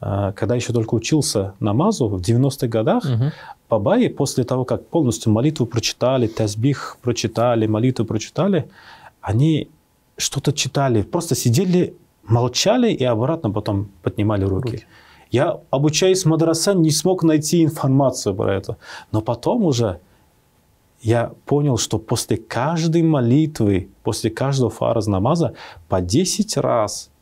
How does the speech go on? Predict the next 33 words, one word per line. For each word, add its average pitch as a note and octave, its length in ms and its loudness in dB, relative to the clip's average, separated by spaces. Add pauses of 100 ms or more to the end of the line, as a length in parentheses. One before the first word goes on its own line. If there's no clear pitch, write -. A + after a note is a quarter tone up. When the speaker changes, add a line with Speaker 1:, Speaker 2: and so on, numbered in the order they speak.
(420)
Speaker 1:
по G#2 120 0
десять A#2+ 380 0
раз D#3+ 220 0
во G2+ 80 0
многих B2+ 560 2 (180)
деревнях, A2 800 2 (480)
в G#2+ 140 0
городе D3+ 600 2
сейчас D3+ 480 -2
тяжело, D#3 420 0
наверное, A2 300 2
найти G#2 260 -2
такие G2 300 -4
мечети. G2 360 -4
Но G#2 100 0
вот A2 120 -2
у G2+ 40 -2
нас A#2 300 -2
Бабайлар G2+ 480 2
есть, G#2+ 200 0
которые G#2 440 -2 (320)
до A2+ 100 0
сих - 280 0
пор B2+ 240 0
повторяют G#2 840 -4 (120)
после G#2 240 -2
каждого A#2+ 760 0 (220)
фарз C3 460 2
намаза, A2+ 580 0
после A2+ 300 -2
всех - 360 -2
там, G2 240 -2 (320)
э, G2 580 0